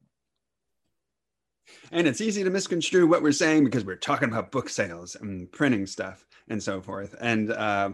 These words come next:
for the, just to be clear, we're not, um, w-, we've never tried to, um, create a program to increase book sales or increase readership. It's, um, it's another, uh, uh, a service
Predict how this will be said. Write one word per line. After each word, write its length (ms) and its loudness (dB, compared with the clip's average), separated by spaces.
for 340 2
the, 400 -6
just 420 -6
to 80 0
be 380 -2
clear, 600 -2
we're 160 -6
not, 520 -6
um, 360 -8
w-, 280 -8
we've 180 -2
never 340 0
tried 420 -2
to, 360 -4
um, 340 -6
create 220 2
a 40 0
program 520 -4
to 200 -6
increase 400 -4
book 220 -20
sales 400 -12
or 100 -10
increase 460 -8
readership. 540 -14
It's, 240 -16
um, 400 -14
it's 180 -14
another, 440 -12
uh, 220 -10
uh, 260 -14
a 140 -12
service 600 -6